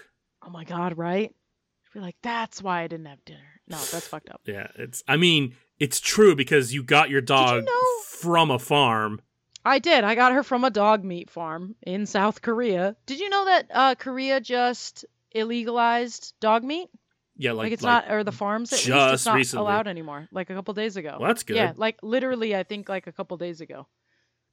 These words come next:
Speaker 1: Which is really cool. I was gonna say a lot of the,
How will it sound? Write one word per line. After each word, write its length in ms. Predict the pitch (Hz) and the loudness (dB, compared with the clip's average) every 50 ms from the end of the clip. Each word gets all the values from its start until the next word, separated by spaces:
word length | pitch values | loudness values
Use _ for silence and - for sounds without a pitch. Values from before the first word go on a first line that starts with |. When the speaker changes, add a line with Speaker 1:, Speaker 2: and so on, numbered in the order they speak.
| _ _ _ _ _ _ _ | _ _ _ _ _ _ _
Speaker 1:
Which 180 | 330 262 - | -8 -6 -4
is 160 | - 320 240 - | -4 -6 -6 -6
really 420 | 214 220 240 247 262 254 269 269 | -6 -4 -2 -2 0 0 -2 -2
cool. 300 | - - 330 311 262 190 | -4 -4 -2 0 0 2
I 80 | - 226 | 2 2
was 100 | 269 262 | 2 2
gonna 200 | 302 359 370 349 | 0 0 0 0
say 220 | - 330 285 269 | 0 2 2 2
a 80 | - - | 2 2
lot 320 | 226 233 226 226 233 254 | 0 2 4 6 6 4
of 200 | 285 285 285 240 - | 4 0 -2 -4 -2
the, 500 | 240 226 214 202 190 180 175 170 160 | -2 0 0 0 0 -2 -2 -4 -4